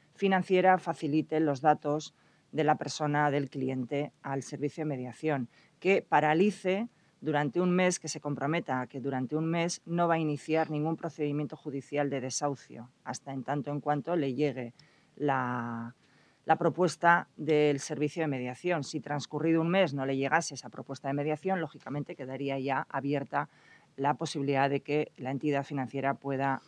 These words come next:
ir a los tribunales. Son esa serie de, de reglas de, de juego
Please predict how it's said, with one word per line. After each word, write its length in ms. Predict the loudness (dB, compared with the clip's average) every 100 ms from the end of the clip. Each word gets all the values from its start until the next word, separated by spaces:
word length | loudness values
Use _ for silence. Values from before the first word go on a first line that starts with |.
| _
ir 180 | -4 -4
a 60 |
los 160 | -4 -8
tribunales. 640 | -8 -4 2 2 2 -6 -10
Son 300 | -4 -4 -4
esa 200 | -6 -4
serie 320 | -2 0 2
de, 200 | 2 -2 _ -20 _ _
de 180 | 2 6
reglas 680 | 8 10 10 8 4 -6 _ _
de, 420 | -2 0 0 -4
de 120 | -4 -4
juego 580 | 8 8 10 6 4